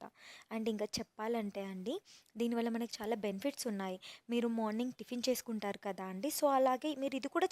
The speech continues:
చేసుకోవచ్చు అనమాట. ఇలానే చేసుకొని, ఆ, రాగిలో మీకు ఒకవేళ కావాలి అంటే, ఈ సజ్జల పిండి కూడా కలుపుకుంటారు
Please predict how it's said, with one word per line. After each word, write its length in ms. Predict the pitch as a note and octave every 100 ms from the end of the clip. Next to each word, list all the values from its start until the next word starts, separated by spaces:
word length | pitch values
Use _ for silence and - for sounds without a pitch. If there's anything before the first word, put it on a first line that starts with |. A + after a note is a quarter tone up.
| C#4+
చేసుకోవచ్చు 500 | A3+ - G#3 - A3+
అనమాట. 420 | F#3 F#3 F#3 F#3+ - - - -
ఇలానే 280 | A#3+ A#3 A#3+ B3+
చేసుకొని, 640 | A3+ - A#3 G#3+ A3 G#3 -
ఆ, 380 | G#3 G3+ G3+ G3+ _ _
రాగిలో 720 | G3+ A3 G#3 G3 G#3+ G#3 G#3 G3+ _ _ A3
మీకు 380 | A#3+ - A3+
ఒకవేళ 360 | G#3+ G#3 A3+ A3
కావాలి 540 | A3+ A3+ G#3+ G#3 G#3+
అంటే, 240 | G#3 G3+ A#3
ఈ 80 | C#4+
సజ్జల 520 | - G#3+ F#3+ B3 B3+
పిండి 300 | - A#3 A#3
కూడా 220 | A#3 A3
కలుపుకుంటారు 720 | A#3+ A3 - - G#3 G3 F#3